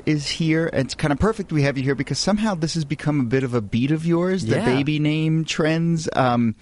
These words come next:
Speaker 1: and we don't wanna specifically rag on the two hundred eighteen people who named their kid
Speaker 2: <laughs>
Speaker 1: Anakin in this. Uh, we wanna just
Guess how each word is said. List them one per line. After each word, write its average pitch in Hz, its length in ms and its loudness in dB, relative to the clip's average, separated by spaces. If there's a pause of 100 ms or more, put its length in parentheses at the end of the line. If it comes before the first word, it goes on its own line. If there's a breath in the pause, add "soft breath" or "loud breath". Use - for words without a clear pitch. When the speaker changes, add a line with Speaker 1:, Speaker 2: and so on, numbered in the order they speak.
(240 loud breath)
Speaker 1:
and 147 100 4
we 180 60 4
don't 208 120 2
wanna 196 160 0
specifically 156 600 -2
rag 120 480 2
on 117 220 0
the 117 80 0
two 139 180 2
hundred 127 240 4
eighteen 131 340 0
people 156 260 2
who 165 100 2
named 156 380 2
their 147 220 2
kid 151 320 0
Speaker 2:
<laughs> 214 120 2
Speaker 1:
Anakin 180 520 0
in 196 220 0
this. 202 240 0
Uh, 147 180 2
we 160 120 2
wanna 156 220 2
just 135 260 -4